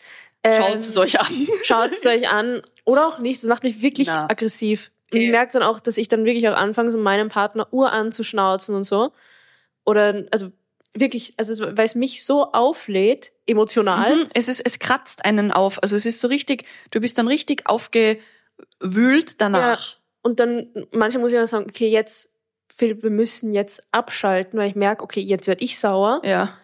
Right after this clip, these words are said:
Speaker 1: Äh, wir müssen ausschalten, weil sonst streiten wir uns. Weil ich werde sauer, du atmest neben mir und ich werd sauer, weil die Energie im Raum ist,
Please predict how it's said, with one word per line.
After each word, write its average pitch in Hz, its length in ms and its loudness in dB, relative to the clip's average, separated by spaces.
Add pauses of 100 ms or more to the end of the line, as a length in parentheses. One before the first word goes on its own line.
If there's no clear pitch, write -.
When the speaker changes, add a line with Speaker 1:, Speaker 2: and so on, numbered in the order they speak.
(280)
Speaker 1:
Äh, 208 220 2
wir 208 80 0
müssen 220 320 -2
ausschalten, 220 720 0
weil 214 100 2
sonst 214 480 -2
streiten 302 480 0
wir 185 120 2
uns. 180 280 -6 (380)
Weil 208 280 2
ich - 320 0
werde 269 420 4 (220)
sauer, 285 540 2 (380)
du 247 120 2
atmest 254 440 0
neben 254 120 -2
mir 262 80 2
und 240 60 2
ich 233 120 -6
werd 226 160 2
sauer, 233 540 0 (1120)
weil 247 280 4
die - 200 -12 (120)
Energie 285 540 0
im 262 240 0
Raum 285 580 0
ist, 320 220 0